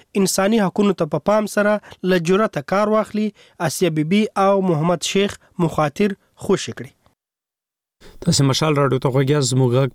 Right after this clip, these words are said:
Speaker 2: په منځنۍ څپه شپږ سوه یوویشت کیلو هرټز او په ډبلیو ډبلیو ډبلیو ټکی مشال راډیو ټکی کام او د مشال راډیو پر اپلیکیشن چې آر ایف ای آر ایل نومیږي په ګوګل سټور یا په اپل سټور کې موندلی شئ. ګوګل پلی او اپل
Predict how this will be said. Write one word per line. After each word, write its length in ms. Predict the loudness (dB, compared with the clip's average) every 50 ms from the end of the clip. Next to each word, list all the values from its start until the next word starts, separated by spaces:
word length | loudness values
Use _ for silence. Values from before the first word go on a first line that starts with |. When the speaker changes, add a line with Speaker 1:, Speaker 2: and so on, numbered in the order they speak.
| -2
Speaker 2:
په 100 | 0 2 2
منځنۍ 340 | 2 2 2 2 2 2 0 -2
څپه 200 | -4 -4 -4 -4
شپږ 220 | -2 -4 -4 -2 0
سوه 160 | 0 2 4
یوویشت 320 | 4 2 2 0 -2 -4 -2 0
کیلو 160 | 0 2 2
هرټز 260 | 2 2 0 0 0 -2
او 60 | -2 0
په 80 | 0 0
ډبلیو 260 | 0 0 2 0 2 2
ډبلیو 260 | 0 0 2 0 2 2 2
ډبلیو 280 | 0 2 0 -2 -2 -2
ټکی 180 | -4 -2 0 0 0
مشال 260 | 0 0 0 0 2 2
راډیو 240 | 2 2 0 0 -2
ټکی 260 | -2 -2 -2 -2 0 0
کام 180 | 0 0 -2 -4 -8 -16 -20 -20 -8 -4 0 0
او 20 | 0 2 0
د 80 | -2 0
مشال 260 | 0 0 0 2 2
راډیو 240 | 2 2 2 0 0 0
پر 100 | -2 -2
اپلیکیشن 600 | -2 -2 -4 -2 0 -2 -2 0 0 2 0 0 0 -4 -12 -20 -20 -20 -20 -14 -4
چې 80 | -2 -2 0 2 0 2
آر 200 | 2 0 0 0
ایف 180 | -2 -2 -2 -2 0
ای 100 | 2 2 2 2 2 0 0
آر 160 | 0 0 2
ایل 180 | 2 2 2 2 2
نومیږي 400 | 2 2 0 2 0 -2 0 0
په 160 | -2 -2 0 2
ګوګل 340 | 2 2 4 4 2 2 2 0 -2 -4 -6 -8 -4 -4 -2
سټور 340 | 0 2 2 2 2 2 2
یا 140 | 0 0 -2 -4
په 180 | -4 -4 -4 -2
اپل 180 | 0 0 -2 -2
سټور 320 | -2 0 0 2 2 0 0
کې 300 | 0 0 2 2 2 0
موندلی 340 | 0 2 2 2 2 2 0 0
شئ. 60 | 0 2
ګوګل 320 | 2 2 2 0 -2 0 0
پلی 180 | 0 2 2 2 2
او 20 | 0 0 -2
اپل 220 | -2 -2 -4 -4